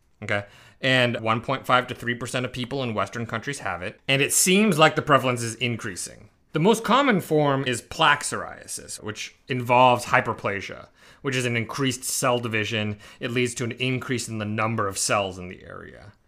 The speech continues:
So it kinda causes sort of, like, skin outgrowth. And it also, you, you can kinda see this increase in the number of immune cells coming into the area.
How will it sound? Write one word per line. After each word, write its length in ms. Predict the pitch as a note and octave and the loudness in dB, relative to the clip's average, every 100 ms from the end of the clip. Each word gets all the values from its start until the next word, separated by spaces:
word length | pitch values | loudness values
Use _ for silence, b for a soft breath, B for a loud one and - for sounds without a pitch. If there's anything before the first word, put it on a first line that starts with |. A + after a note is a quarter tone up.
| _ _ | _ _
So 120 | B2 | -6
it 60 | G#2+ | -2
kinda 180 | A#2 | -2
causes 320 | G2+ G2+ G2 F#2 | 0 -2 -2 -8
sort 180 | G#2+ F#2+ | -6 -6
of, 60 | |
like, 120 | F#2 E2 | -6 -2
skin 420 | - - A2 G#2 | -2 0 -4 -4
outgrowth. 760 | G#2+ G#2 G#2 G2+ F#2 - - - _ _ _ _ _ _ _ | -6 -6 -8 -14 -14 -16 -20 -20 _ _ _ _ _ _ _
And 380 | E3+ F#3 E3+ D3 C#3 | 2 4 4 2 -2
it 120 | B2+ | -2
also, 680 | A2+ A#2 - B2+ C3 D3 - _ _ | 0 -2 2 2 2 -2 -14 _ _
you, 200 | C#3 A#2+ | -12 -10
you 140 | A#2 A#2 | -6 -6
can 100 | B2 | -2
kinda 160 | A#2+ G#2+ | 0 0
see 160 | - | -2
this 140 | A#2 A2+ | -2 -2
increase 400 | - C3 C3+ B2 | -2 -2 0 -2
in 60 | A#2 | -2
the 60 | A2 | -2
number 220 | A2 B2 | 0 0
of 140 | B2+ | 0
immune 420 | C#3+ D3 F#3 F#3 | 2 4 4 4
cells 420 | D#3 A#2+ G2 E2+ - | 2 0 -2 -4 -8
coming 300 | - F#2+ F2+ | -8 -8 -12
into 180 | F2 - | -14 -16
the 160 | - | -18
area. 320 | E2+ - - | -18 -20 -20